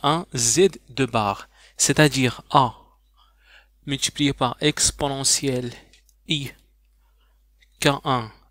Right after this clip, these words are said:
X multiplié par B exponentielle moins I K un X bar, c'est-à-dire B exponentielle plus I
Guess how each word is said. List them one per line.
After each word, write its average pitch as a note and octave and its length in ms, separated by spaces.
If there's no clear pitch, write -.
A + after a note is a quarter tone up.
X - 680
multiplié D3 680
par C#3+ 560
B D#3 520
exponentielle C#3 640
moins C3+ 220
I B2 80
K - 140
un A#2 240
X - 340
bar, B2+ 320
c'est-à-dire B2+ 460
B A#2 220
exponentielle A#2+ 680
plus - 640
I E3 200